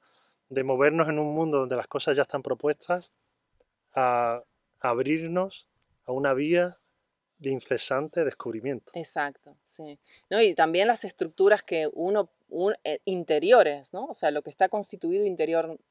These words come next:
Speaker 2: que lo damos por sentado, ¿no? ¿Cuántas
Speaker 1: Claro.
Speaker 2: veces escuchamos, "No, porque yo soy así, no, porque yo esto, lo otro, o estudié tal", ¿no? Y tenemos,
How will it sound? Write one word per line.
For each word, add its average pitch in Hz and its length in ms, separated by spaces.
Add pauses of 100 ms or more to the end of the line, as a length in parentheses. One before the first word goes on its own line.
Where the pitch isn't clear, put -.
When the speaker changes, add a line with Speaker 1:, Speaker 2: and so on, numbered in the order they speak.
(140)
Speaker 2:
que 151 160
lo 156 140
damos 196 240
por 196 180
sentado, 170 560
¿no? 220 200
¿Cuántas 190 260
Speaker 1:
Claro. 190 80
Speaker 2:
veces 202 360 (340)
escuchamos, 175 560
"No, 247 120
porque 190 240
yo 240 180
soy 214 220
así, 220 460
no, 208 180
porque 180 380
yo 208 340
esto, 196 340
lo 180 100
otro, 190 420 (220)
o 165 160
estudié 190 460
tal", 202 300
¿no? 208 140
Y 202 80 (140)
tenemos, 202 500